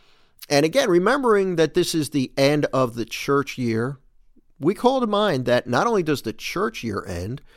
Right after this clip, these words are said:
but our chronological year ends.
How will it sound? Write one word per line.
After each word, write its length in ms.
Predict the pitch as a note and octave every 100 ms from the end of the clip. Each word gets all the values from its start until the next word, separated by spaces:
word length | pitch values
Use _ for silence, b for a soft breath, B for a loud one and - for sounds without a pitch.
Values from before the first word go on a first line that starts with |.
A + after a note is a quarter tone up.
| b b b b
but 260 | - C#3+ -
our 400 | B2+ B2 A#2 A2+ - - - - _ _ _ _
chronological 960 | - - C#3+ C3+ A2+ G2 C#3+ E3 - A2+
year 360 | F#2 F#2 F#2+ -
ends. 580 | F#2+ F2+ A2+ D3+ -